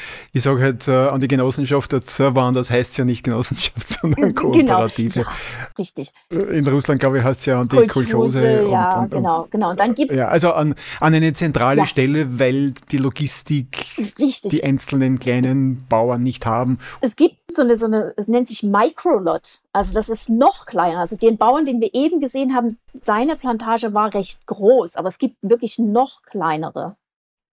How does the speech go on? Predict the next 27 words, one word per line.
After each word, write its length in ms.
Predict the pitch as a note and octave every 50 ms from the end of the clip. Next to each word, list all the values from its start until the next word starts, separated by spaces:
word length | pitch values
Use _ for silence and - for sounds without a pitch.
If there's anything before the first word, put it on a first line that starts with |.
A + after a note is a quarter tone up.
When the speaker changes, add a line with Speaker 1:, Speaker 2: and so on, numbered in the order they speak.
| _ _ -
Speaker 2:
Und 140 | - G#3 A3
dann 140 | G#3+ C4
gibt 180 | B3+ D#4 - -
es 120 | C4 -
die 120 | - A3 F3
ganz 400 | - G#3 A3 C4+ F4+ - - -
großen, 720 | - - B3+ C4+ C#4+ D4+ D4+ - - D4+ D#4 D#4 D#4 E4 E4+ - -
diese 460 | A3+ A3+ G3 G3 F#3 F3+ F3+ F3 F3 _ _
Plantagen, 580 | A3+ G3+ G3+ G3+ - A3 G#3+ A#3 C4 - B3+
was 140 | A3 G#3 G3+
ich 80 | G3+ -
vorhin 220 | - A#3 A#3 -
erwähnt 360 | - G#3 G#3 G#3 G#3+ G#3+ G#3+
hab, 180 | A3+ G#3 - -
in 140 | F#3 F#3 G#3+
Brasilien, 720 | - F#3 F#3 F#3 G3+ G#3+ G#3+ G#3 G3 F#3+ F#3+ F#3+ G3+ - - _ _
Kolumbien. 680 | _ - A3 A3 A#3 A#3 A#3+ G#3+ G#3 G3 G3 G3+ G3+ - - _ _ _ _ _ -
Das 120 | G#3 -
sind 120 | - A3 A#3
Monokulturen, 1200 | A3+ B3+ C4+ C#4 C#4 D4+ D4+ C#4+ C#4 - - B3+ A#3+ A3 - - A3+ A3+ A3+ A3+ A#3 A#3 A#3 A#3 - -
wo 280 | G3 G3+ G#3+ G#3+ G#3+
wirklich 280 | A3+ A3+ A3 G#3+ - G3 F3+
Reihe 500 | F#3 F#3+ G3 G#3 A3+ A3+ A3 G#3+ G3+ -
an 160 | - G3 G3
Reihe 720 | F#3 D#3+ F3+ F#3 F#3+ G3 G3+ G3+ F#3+ F#3+ F#3 F3+ F#3 F#3 - _ _ _ _ _ _ _ _ _ _ _ _ _ _
Kaffeestrauch 720 | - F#3+ F#3+ - F3+ E3+ - - - - E3 E3 E3+ -
steht. 460 | - - - - D3 F3 - - -